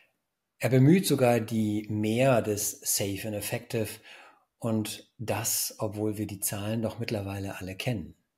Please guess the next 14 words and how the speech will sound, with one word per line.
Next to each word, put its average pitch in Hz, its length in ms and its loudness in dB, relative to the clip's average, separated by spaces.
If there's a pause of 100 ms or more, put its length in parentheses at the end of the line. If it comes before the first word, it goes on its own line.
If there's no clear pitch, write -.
(560)
Tausendfach 135 960 0 (460)
ist 127 320 2
die 123 280 0
Wahrscheinlichkeit 104 1160 -4 (300)
für - 360 -2
eine 98 560 -6 (480)
ernstzunehmende, 78 1000 -2 (640)
unerwünschte 117 680 6
Wirkung 113 600 0
nach 101 460 -2
covid-Injektionen 107 1300 0
im 127 140 2
Vergleich 120 840 0
zu 95 440 -4